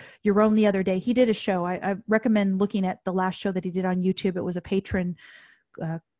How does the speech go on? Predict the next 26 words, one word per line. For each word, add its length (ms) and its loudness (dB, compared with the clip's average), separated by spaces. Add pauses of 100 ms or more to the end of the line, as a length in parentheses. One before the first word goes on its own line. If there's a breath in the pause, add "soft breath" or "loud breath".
(480)
you 140 -8
know, 80 -6
he, 100 -6
he 140 -4
was 140 0
answering 320 2
patron 400 -4
questions 840 -8 (380 soft breath)
from 160 -4
his, 260 -4
his 180 -8
Patreon. 600 -8 (380 soft breath)
And 380 0
he 280 -2
had 180 0
this 160 -2
whole 220 2
discussion 540 0
about, 440 -2 (180)
you 240 -2
know, 80 -2
what's 380 0
the 100 2
importance 540 -2
of 160 -10
principle? 640 -6